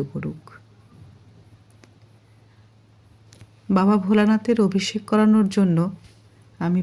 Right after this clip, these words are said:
পঞ্চামৃত রেডি করে নিয়েছি, আর এদিকে স্নানের জন্য, মাথায় জল ঢালার জন্য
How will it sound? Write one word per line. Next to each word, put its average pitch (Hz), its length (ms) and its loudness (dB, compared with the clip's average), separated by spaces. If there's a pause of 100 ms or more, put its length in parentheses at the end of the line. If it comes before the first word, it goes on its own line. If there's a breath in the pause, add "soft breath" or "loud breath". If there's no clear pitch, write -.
পঞ্চামৃত 170 680 -2
রেডি 185 280 0
করে 190 260 0
নিয়েছি, 202 420 0 (1700)
আর 156 100 -4
এদিকে 160 340 -2
স্নানের 151 580 -4
জন্য, 175 220 -2 (1040)
মাথায় 160 380 -4
জল 147 320 -4
ঢালার 185 320 -4
জন্য 180 280 -4